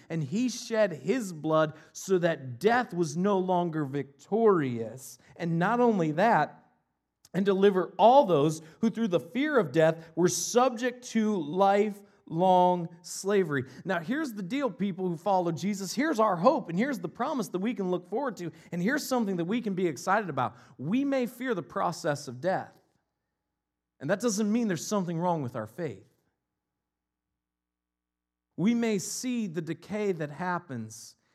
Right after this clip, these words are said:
in our bodies and fear that process, whether it's illness or disease or failing capacities.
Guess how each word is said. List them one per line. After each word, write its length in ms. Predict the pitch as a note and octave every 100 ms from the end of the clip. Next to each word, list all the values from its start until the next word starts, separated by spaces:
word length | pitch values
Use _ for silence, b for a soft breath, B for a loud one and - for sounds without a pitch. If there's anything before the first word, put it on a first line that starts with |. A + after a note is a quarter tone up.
| _ -
in 80 | D#3+
our 140 | C#3+
bodies 640 | B2+ D3+ E3 B2+ G#2 G#2
and 100 | A#2
fear 260 | - D#3+ C#3
that 240 | A#2+ A#2+
process, 800 | - G#2+ G2 - - G#2+ - - _ _ _ _ _ _ _ _ _ _ _ _ _ _ _ _ _ _ _ _ _ _
whether 240 | B2+ B2+ C3
it's 200 | C3 -
illness 720 | D#3+ D3+ B2+ G2 - - - - _ _ _ _ _ _ -
or 80 |
disease 920 | A2+ A2+ A2+ D3 A#2 F2+ - - - _ _ _ _ _ _ _ _ _ _ _ _ _ _ _ _ _ _ _ _ _
or 80 | G#2+
failing 440 | - F3 D#3+ C#3+
capacities. 1200 | B2+ A#2+ C3 C3 B2 - G#2 F#2+ F#2+ - - -